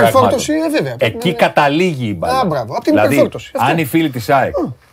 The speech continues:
Speaker 2: θυμηθούν τις assist του Ελίασον, στον Λιβάη Γκαρσία, στον Λιβάη Γκαρσία δύο φορές με τις κεφαλιές και τώρα στον, ε, Γκατσίνοβιτς που πάτησε περιοχή και σκόραρε στο δύο μηδέν,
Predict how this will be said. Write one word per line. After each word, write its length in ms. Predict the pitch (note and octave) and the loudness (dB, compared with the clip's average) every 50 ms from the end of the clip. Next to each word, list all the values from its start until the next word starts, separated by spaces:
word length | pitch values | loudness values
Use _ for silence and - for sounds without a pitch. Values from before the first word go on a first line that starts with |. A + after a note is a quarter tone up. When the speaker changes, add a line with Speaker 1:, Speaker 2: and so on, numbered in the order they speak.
| _ _ _ _ _ _ _ _ _ _ | _ _ _ _ _ _ _ _ _ _
Speaker 2:
θυμηθούν 640 | - - - A#2 A2 G#2+ G#2+ G2 D3+ D3+ A#2+ F2 - - _ _ _ _ _ _ | -10 -6 -4 -2 -2 -2 0 0 0 0 0 -2 -6 -12 _ _ _ _ _ _
τις 200 | - G#2+ F#2+ G#2+ | -10 -6 -4 -4
assist 420 | G#2 G2+ - - D#3+ D3 A#2 - - _ _ _ _ _ _ _ _ _ _ - _ _ | -4 -4 -2 0 0 0 -2 -6 -12 _ _ _ _ _ _ _ _ _ _ -20 _ _
του 160 | - A2+ A2 | -4 -2 0
Ελίασον, 600 | G#2 G2 G2+ G#2 G#2 G2+ G2+ - A#2 B2+ B2+ - _ _ _ _ _ _ _ _ _ _ _ _ _ _ _ _ _ _ _ _ _ _ _ _ | 0 0 0 0 0 -2 -2 -4 -6 -6 -6 -10 _ _ _ _ _ _ _ _ _ _ _ _ _ _ _ _ _ _ _ _ _ _ _ _
στον 160 | - - F#2 | -10 -8 -6
Λιβάη 240 | F2+ F2+ G2+ A2 G#2+ | -2 0 0 2 2
Γκαρσία, 400 | G2 G2 F#2 - - G2+ F2+ - | 2 0 -2 -2 -2 -4 -4 -4
στον 200 | - - G2 F#2+ | -4 -6 -4 -2
Λιβάη 320 | F2+ F#2 F2 G#2 A2+ A2 | -2 -2 0 2 2 2
Γκαρσία 360 | G#2 G2 F#2+ F2+ - A2 G2 F#2 | 2 0 -2 -4 -2 -2 -2 0
δύο 180 | F#2+ A2 A2 | 0 0 -2
φορές 360 | G2+ - G2 F2 E2+ D#2 E2 | 0 0 0 -2 -2 -4 -6
με 100 | - F#2 | -8 -8
τις 80 | F#2 F2+ | -8 -8
κεφαλιές 540 | - F2+ E2+ F#2+ F#2 F#2 F2+ - - - - _ _ _ _ | -8 -8 -6 -4 -2 -2 -2 -4 -6 -10 -16 _ _ _ _
και 120 | - G2+ F#2+ | -8 -6 -2
τώρα 440 | - B2+ B2+ B2 A2 E2+ D#2 - - _ _ _ _ _ | 2 2 2 2 2 -2 -4 -10 -18 _ _ _ _ _
στον, 320 | _ - G#2 F#2+ F#2 F2+ | _ -6 -6 -4 -4 -6
ε, 280 | F2 E2+ E2 E2 E2 E2 | -8 -8 -8 -8 -8 -6
Γκατσίνοβιτς 580 | D#2+ E2+ F#2+ F#2 - A2 G#2 G2 G#2 B2 C3+ - | -6 -6 -6 -4 -4 -4 -2 -2 -2 -4 -4 -6
που 100 | - F2 | -8 -4
πάτησε 260 | - G2+ G2+ - - | -4 -4 -4 -4 -6
περιοχή 480 | F2+ F#2 E2 D#2+ D#2 D2+ - G2 F2 E2+ - _ _ _ _ | -8 -6 -6 -6 -8 -8 -8 -8 -8 -10 -14 _ _ _ _
και 80 | - | -14
σκόραρε 540 | E2 E2 - G2 F2+ E2+ F2+ F#2 A#2+ C#3 C3+ - | -12 -8 -4 -4 -2 -2 -2 -2 -4 -6 -8 -12
στο 140 | _ - E2+ | _ -10 -8
δύο 180 | D#2+ F2+ F2 | -6 -6 -6
μηδέν, 340 | D#2+ D#2+ D#2 F2+ F2+ D#2+ D2+ | -6 -6 -6 -6 -6 -8 -8